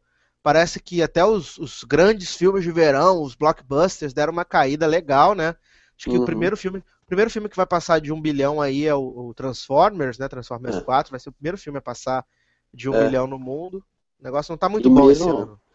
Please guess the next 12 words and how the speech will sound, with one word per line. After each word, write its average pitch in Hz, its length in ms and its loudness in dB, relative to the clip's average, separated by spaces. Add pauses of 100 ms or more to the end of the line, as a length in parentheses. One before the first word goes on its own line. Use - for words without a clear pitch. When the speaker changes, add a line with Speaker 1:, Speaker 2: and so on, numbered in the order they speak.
(340)
Speaker 2:
mesmo 147 420 0
em 185 80 0
qualidade, 143 600 -2
né? 123 100 -6
Acho 123 200 -12
que 120 80 -8
ano 131 140 -6
passado 123 460 -4
a - 20 -2
gente 139 280 -6
teve 135 300 -4
blockbusters, 120 1000 -4